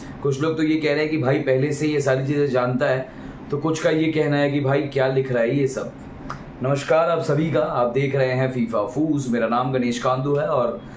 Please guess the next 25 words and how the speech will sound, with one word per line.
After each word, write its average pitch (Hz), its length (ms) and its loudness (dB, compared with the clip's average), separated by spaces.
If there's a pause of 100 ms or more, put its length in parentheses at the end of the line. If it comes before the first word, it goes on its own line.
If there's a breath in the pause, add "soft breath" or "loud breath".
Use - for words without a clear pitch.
(280 loud breath)
स्वागत 165 340 0
करता 147 220 0
हूं 143 160 2
आप 131 60 -2
सभी 131 200 2
लोगों 127 240 2
का 151 100 2
हमारे 117 280 0
चैनल 101 300 -2
पर। 98 180 -10
दोस्तों, 160 600 -2 (280 loud breath)
अगर 151 140 0
ऐसे 165 280 2
देखा 175 260 2
जाए 170 220 2
तो 165 120 0
मुनव्वर 143 340 2
सोशल 151 340 0
मीडिया 139 280 2
पर 143 140 0
बहुत 131 240 2
ज़्यादा 131 340 0
एक्टिव 151 320 -2
रहते 131 280 0
हैं 160 300 -2